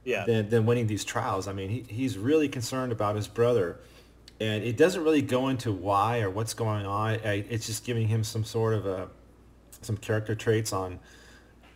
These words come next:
Speaker 2: on, on what's gonna happen in just a few moments. But, uh, a great fight scene, uh, some great music in there,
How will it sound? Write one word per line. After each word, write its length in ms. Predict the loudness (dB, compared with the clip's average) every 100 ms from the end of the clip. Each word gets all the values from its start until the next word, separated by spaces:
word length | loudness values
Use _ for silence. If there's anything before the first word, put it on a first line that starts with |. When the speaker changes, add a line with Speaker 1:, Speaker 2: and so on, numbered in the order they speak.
| -14
Speaker 2:
on, 580 | -10 -8 -6 -8 -8 -4
on 180 | -2 -2
what's 160 | -2
gonna 160 | -2 -2
happen 400 | 0 0 -4 -6
in 120 | -4 -4
just 180 | -6
a 40 | -8
few 200 | -6 -4
moments. 440 | -4 -4 -6 -10
But, 300 | -4 -2 0
uh, 160 | -2 -2
a 60 | -4
great 420 | 2 2 2 0
fight 340 | 2 2 2
scene, 360 | 0 0 0 -4 -10 -18 -20 -20 -8
uh, 260 | -2 -2 -2
some 200 | -2 -2
great 340 | 4 4 4
music 440 | 4 2 2 0 0
in 160 | 0
there, 360 | 0 0 -2